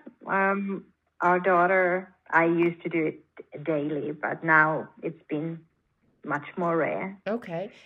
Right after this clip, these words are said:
Speaker 2: And is it much more rare now because you don't have the same confidence, the same interest, the same what?
Speaker 1: I, I don't feel the connection, I guess,
Speaker 2: I
Speaker 1: with
Speaker 2: know. I know.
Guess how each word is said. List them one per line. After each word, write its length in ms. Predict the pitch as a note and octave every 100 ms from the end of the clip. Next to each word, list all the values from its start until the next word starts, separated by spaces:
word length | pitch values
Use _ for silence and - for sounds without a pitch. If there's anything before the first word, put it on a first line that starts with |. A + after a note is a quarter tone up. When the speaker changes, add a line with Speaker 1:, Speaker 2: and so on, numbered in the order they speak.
| _
Speaker 2:
And 340 | G3+ G#3+ G#3+ -
is 180 | G3+ A3+
it 140 | A3+
much 260 | A3+ B3 A#3+
more 240 | C4+ C4
rare 340 | A#3+ G#3 G#3 A3
now 360 | A3 A3 G#3+ G#3
because 640 | F#3+ - F#3 F3 F3 E3+
you 120 | F3
don't 220 | E3 D#3+
have 200 | C#3+ E3+
the 60 | E3
same 320 | D#3+ D#3+ D#3
confidence, 680 | D#3 - C4+ C4 C4 B3+ B3
the 120 | -
same 360 | D#3+ C3+ D3+ C#3+
interest, 640 | - A#3+ A#3+ B3 A#3+ A#3+ -
the 60 |
same 380 | F3+ - F3 E3+
what? 280 | D#3 C#3 - _ _ _ _ _ _ _ _ _ _ _ _ - _ _ _ -
Speaker 1:
I, 320 | A3 A#3 B3+ - - _ _
I 140 | - A3+
don't 360 | C4+ D#4 D#4
feel 260 | - A#3+ C4+
the 100 | C#4
connection, 720 | - G#3 F#3 G3 - - D4+
I 180 | D#4 D#4
guess, 280 | D#4 E4 D#4+ - - E3+
Speaker 2:
I 40 |
Speaker 1:
with 100 | D4
Speaker 2:
know. 300 | E3 D#3+ D#3 D#3+ - - -
I 140 | F3+
know. 360 | F3+ E3 D3+